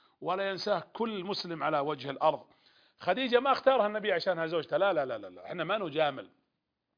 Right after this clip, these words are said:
اختيارها لأنها امرأة متميزة، سيدة أعمال، سيدة قومها، سيدة قريش كلها،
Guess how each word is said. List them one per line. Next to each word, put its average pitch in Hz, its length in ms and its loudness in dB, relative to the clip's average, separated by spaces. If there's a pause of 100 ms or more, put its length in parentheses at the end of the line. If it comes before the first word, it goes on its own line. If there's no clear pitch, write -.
(580)
اختيارها 233 840 4
لأنها 220 840 0
امرأة 214 380 0
متميزة، 185 800 -2
سيدة 147 500 -6
أعمال، 170 400 0 (800)
سيدة 175 400 -2 (120)
قومها، 196 500 0 (640)
سيدة 233 440 -2
قريش 202 560 -2
كلها، 208 680 0